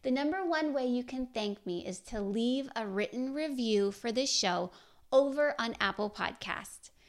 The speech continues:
It encourages me so much to hear from you and to know that this show is helping you to stay renewed.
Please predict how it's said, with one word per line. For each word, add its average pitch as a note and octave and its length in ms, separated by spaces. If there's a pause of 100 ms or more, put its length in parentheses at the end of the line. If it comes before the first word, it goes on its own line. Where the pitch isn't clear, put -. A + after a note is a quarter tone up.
(260)
It C#4 140
encourages C4 760
me B3 180
so C4+ 380
much C4+ 300
to B3 100
hear A3+ 240
from G#3+ 260
you G#3+ 380 (260)
and B3+ 220
to B3+ 120
know C4+ 360
that A3 200
this G#3+ 240
show G3+ 200
is F#3+ 160
helping F#3 480
you A3 580 (240)
to A#3 140
stay F3+ 260
renewed. F#3+ 640